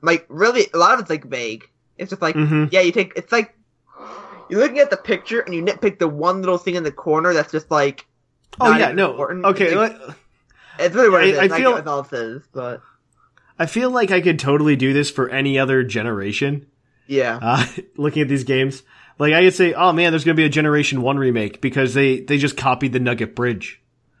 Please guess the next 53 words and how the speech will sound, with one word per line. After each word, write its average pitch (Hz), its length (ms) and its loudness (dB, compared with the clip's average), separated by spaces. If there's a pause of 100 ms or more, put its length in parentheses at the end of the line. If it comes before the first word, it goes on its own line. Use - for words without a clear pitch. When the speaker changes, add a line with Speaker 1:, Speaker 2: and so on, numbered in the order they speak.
(440)
Speaker 2:
in, 120 180 -2
uh, 110 340 -2
Sun 127 200 -6
and 110 120 -4
Moon. 98 300 -8 (380)
You 123 180 -2
know? 127 300 -2 (420)
"Oh 151 300 2
man, 143 420 0
Kurt's 170 240 -2
Pokeballs 147 440 0
are 117 60 -4
coming 117 240 -4
back. 107 320 -6
There's 143 220 0
gonna 147 140 0
be 139 100 2
a 135 60 2
Generation 131 460 -2
two 127 180 -4
remake." 92 300 -6
Speaker 1:
It's 165 180 -4
really 254 180 6
hard 180 240 2
with 143 140 -10
a 175 40 -8
game 156 200 -4
like 147 160 -2
this 131 160 -4
too 147 240 -2
anyways, 123 420 -4
'cause 135 240 -4
it's, - 140 -8
as 160 120 2
you 165 60 0
were 143 60 0
saying 160 360 -2
before, 175 320 0
it's 127 60 -4
the 139 60 -8
twentieth 165 400 -2
anniversary. 143 640 0
They 160 140 2
reference 165 420 0
Speaker 2:
Mm-hmm. 147 240 -2
Speaker 1:
everything. 135 540 -4
They, 143 180 2
like, 151 380 -2 (460)
they 165 120 4
just - 160 4
Speaker 2:
Yeah. 175 60 0
Speaker 1:
had 147 100 -2
a, 113 80 -20